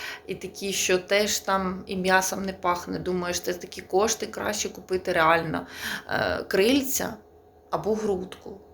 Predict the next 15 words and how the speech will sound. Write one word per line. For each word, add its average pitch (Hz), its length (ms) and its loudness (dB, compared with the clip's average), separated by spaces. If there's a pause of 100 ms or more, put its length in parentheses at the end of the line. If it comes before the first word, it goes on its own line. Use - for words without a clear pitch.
(340)
І 185 300 2
це 190 240 -2
буде 190 300 0
ї-, 180 260 -2
м'ясо, 269 680 2
а 180 100 0
це 220 200 0
взагалі 202 460 0
не, 180 320 -2
нічого, 185 680 0 (340)
взагалі 175 360 -2
ноль. 180 280 2 (800)
Овочів 262 500 6 (240)
зовсім 185 540 4 (120)
нема. 180 480 0